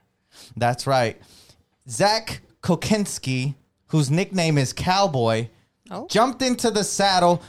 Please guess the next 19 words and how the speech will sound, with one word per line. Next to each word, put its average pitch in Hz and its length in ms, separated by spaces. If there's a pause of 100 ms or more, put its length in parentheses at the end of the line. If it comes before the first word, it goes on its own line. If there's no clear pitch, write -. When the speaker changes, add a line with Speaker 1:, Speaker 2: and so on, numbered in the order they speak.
(120)
Speaker 1:
rode 240 600
the 202 100
stallion, 180 640
so 151 200
to 143 100
speak, 165 500
Speaker 2:
What? 185 220
Speaker 1:
as 156 160
he 160 140
saved 226 560
a 196 60
child 190 560
from 147 240
choking 202 640
while 143 260
in 135 260
the 160 80
drive-thru 190 680
lane. 101 380